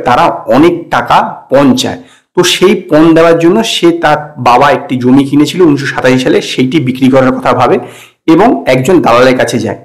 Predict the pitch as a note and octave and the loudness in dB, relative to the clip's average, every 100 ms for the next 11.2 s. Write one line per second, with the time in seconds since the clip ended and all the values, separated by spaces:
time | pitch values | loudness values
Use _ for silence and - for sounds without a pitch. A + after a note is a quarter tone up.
0 | _ A#2+ D3 E3+ D#3+ - D#3+ C#3+ C#3+ D3 | _ 0 0 2 0 -2 -4 -2 -2 -2
1 | - D#3+ A3 - - C#3+ G3 D#3 C3+ C3+ | -2 -2 -2 -6 -4 0 2 0 0 2
2 | C#3+ D3 - C#3+ C#3+ F3+ - - - _ | 2 2 0 0 0 0 -4 -12 -20 _
3 | - E3+ F#3 A3 - E3+ A3+ A#3 - C3 | -2 0 2 2 2 2 2 0 -6 -2
4 | C3 C#3+ D3+ C#3 C3+ E3+ - - _ _ | 2 4 2 2 2 0 -2 -10 _ _
5 | _ B2 D3+ D3 G#3+ - - _ _ _ | _ -6 0 2 2 -4 -16 _ _ _
6 | - C#3+ F#3+ F#3+ D#3 E3+ G#3 F#3+ F#3+ D#3 | -4 0 2 2 2 2 2 0 2 0
7 | C3+ A#2+ D#3+ D#3 E3 - - _ _ F#3 | -2 -2 -2 -2 -6 -10 -20 _ _ -2
8 | F#3+ G3 - - E3+ E3+ D3+ C3+ C3+ C#3 | -2 -2 -4 0 2 2 2 2 0 2
9 | G3+ - - B2 D3 F3+ F3 D#3 D#3 G3 | 2 0 0 0 4 4 4 4 4 2
10 | - - A#2 A#2+ - F#3 E3+ D3 B2+ C3 | 0 -10 -4 0 2 2 2 2 2 0
11 | C3 | 0